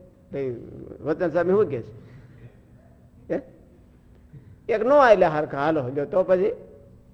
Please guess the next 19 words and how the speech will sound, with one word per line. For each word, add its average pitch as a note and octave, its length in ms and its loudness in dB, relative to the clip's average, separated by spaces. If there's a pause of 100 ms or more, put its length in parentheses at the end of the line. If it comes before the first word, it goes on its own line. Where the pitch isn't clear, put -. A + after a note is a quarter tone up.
(140)
એના F#3+ 120 -2
કરતાં G3 280 0
દહક A3+ 260 4
બેહાર્યા A#3 420 2
હોય G3 140 4
આપણે D3 220 -2 (840)
મહારાજ F3 420 2
પડખે C#3+ 260 -8 (1400)
તો F#3 180 0
કાંઈ - 400 -8
વાંધો F#3+ 280 2
આવે? G3 280 2 (680)
દહમાંથી G#3 440 2
એક A3 200 0
તો B3 80 2
હરખા B3+ 260 2
નીકળે E4 320 4
જ - 20 0
તો. - 200 -4